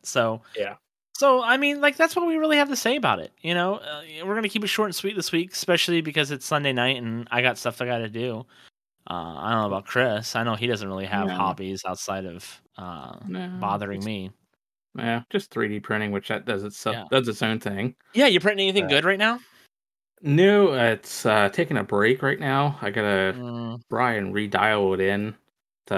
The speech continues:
Speaker 2: I'm still
Speaker 1: Oh,
Speaker 2: working
Speaker 1: yeah,
Speaker 2: on
Speaker 1: you
Speaker 2: the Atlantis model.
Speaker 1: You said that. I remember you saying that. So anyway, what are we gonna play in a couple weeks, Chris?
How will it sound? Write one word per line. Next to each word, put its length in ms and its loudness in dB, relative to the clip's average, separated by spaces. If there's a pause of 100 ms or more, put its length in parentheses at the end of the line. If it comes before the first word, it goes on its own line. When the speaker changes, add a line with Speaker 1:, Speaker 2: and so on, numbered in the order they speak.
Speaker 2:
I'm 160 -6
still 240 -4
Speaker 1:
Oh, 40 2
Speaker 2:
working 120 0
Speaker 1:
yeah, 60 2
Speaker 2:
on 240 -2
Speaker 1:
you 300 -8
Speaker 2:
the 60 -2
Atlantis 440 0
model. 360 -4 (520)
Speaker 1:
You 100 -10
said 280 -8
that. 180 -12
I 20 -8
remember 240 -6
you 60 -8
saying 240 -12
that. 100 -14
So 140 -4
anyway, 440 4
what 140 2
are 60 6
we 100 2
gonna 160 2
play 500 6
in 120 2
a 40 4
couple 280 0
weeks, 280 -4
Chris? 560 -6